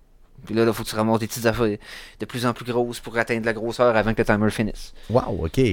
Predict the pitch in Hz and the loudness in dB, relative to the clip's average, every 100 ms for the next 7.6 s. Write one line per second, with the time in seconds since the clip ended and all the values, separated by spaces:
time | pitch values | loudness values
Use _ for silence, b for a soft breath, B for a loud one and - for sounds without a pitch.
0 | 82 - - 107 110 120 117 143 - 131 | 0 -6 -4 2 4 4 4 2 2 0
1 | 123 127 123 117 120 110 110 107 120 117 | 2 2 2 2 2 2 0 -2 -4 -4
2 | 127 120 120 120 - 110 80 - 104 - | -4 -4 -4 -2 -4 -6 -10 -8 -8 -10
3 | - - - 117 110 113 110 110 110 101 | -20 -20 -20 -12 -4 -2 -2 -2 -2 -2
4 | 101 101 104 - 104 113 - - 107 127 | -4 -6 -6 -4 -4 -4 -4 -4 2 4
5 | 143 180 151 104 175 - - - - 165 | 6 4 4 4 2 0 -4 -10 -4 -4
6 | - 175 143 160 185 190 202 131 123 135 | 2 6 8 10 8 8 6 6 4 4
7 | 131 117 120 95 98 101 | 4 4 4 4 2 2